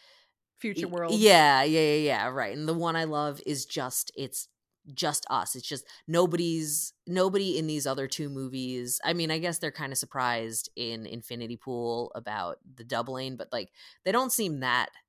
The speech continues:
Speaker 2: they kinda roll with it, you know? Even M,
Speaker 1: Right.
Speaker 2: who is freaked out by it, is just kinda like, "Okay, well, they made your double, you're fine." <laughs> You know,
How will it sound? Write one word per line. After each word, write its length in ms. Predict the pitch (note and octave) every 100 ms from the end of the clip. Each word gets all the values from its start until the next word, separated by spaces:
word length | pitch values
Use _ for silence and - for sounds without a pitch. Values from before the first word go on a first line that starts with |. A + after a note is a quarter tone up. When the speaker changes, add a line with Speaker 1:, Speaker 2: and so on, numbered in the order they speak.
| _ _ _ _ _ _ _ -
Speaker 2:
they 120 | F3+
kinda 180 | A3+ C4
roll 340 | A#2 C3+ E3
with 160 | C3 -
it, 240 | - - -
you 160 | D#3
know? 400 | C3+ A2+ A#2 B2+ -
Even 340 | E3+ F3 E3 -
M, 400 | - A3 F3 C3+
Speaker 1:
Right. 0 |
Speaker 2:
who 300 | B2 C3+ A#2+
is 200 | A#2 G#2+
freaked 380 | - D3+ C3+ B2+
out 220 | B2 D3
by 160 | A2+ A2
it, 140 | F#2+
is 60 | B2
just 160 | B2+ -
kinda 140 | D3
like, 240 | D3 C#3+
"Okay, 540 | A3 - D4 B3+ A#3 A#3+
well, 220 | G#3+ G3+
they 100 | G#3
made 240 | G#3 G#3+
your 80 | A#3
double, 380 | A3 G#3+ G#3 G3+
you're 220 | G3 F#3+
fine." 680 | G3 G3 F#3 F3+ F3 F3+ F#3 - -
<laughs> 180 | -
You 160 | - G3+
know, 360 | G3 E3+ D#3+